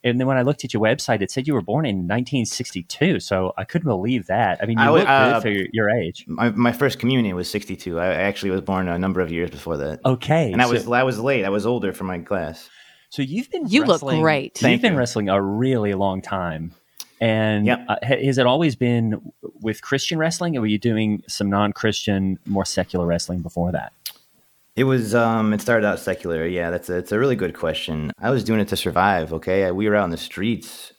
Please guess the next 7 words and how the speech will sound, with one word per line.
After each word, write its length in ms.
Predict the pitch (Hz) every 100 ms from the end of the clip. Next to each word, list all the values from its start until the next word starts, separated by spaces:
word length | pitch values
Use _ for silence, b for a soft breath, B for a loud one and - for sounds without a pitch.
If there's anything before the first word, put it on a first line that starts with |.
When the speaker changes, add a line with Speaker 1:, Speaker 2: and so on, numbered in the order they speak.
| _ _
Speaker 2:
and, 440 | 87 90 85 82 82
uh, 460 | 82 82 82 82 - - _ _ _ _ - B B B B B
you 120 | 113 123
do 120 | 156
what 80 | 127
you 80 | 131
can 540 | 147 165 107 82